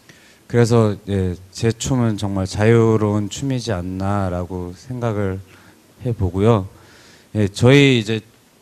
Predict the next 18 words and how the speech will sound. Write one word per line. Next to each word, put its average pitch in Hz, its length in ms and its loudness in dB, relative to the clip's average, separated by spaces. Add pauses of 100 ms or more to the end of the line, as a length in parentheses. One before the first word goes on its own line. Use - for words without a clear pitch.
(260)
그 101 400 -4 (300)
얼굴 123 580 2
잘생기신 120 760 -2
세 156 180 -2
분이 127 460 -2
나오셨잖아요. 92 840 -6
그래서, 95 340 -4 (840)
예, 95 140 -6 (420)
이 117 100 -8
친구들 147 460 4
믿고, 101 600 0 (400)
저는 107 320 -2
동료들 131 500 4
믿고 101 340 -4
같이 101 420 -6
열심히 95 440 -4
잘 90 260 -6
해보겠습니다. 95 760 -6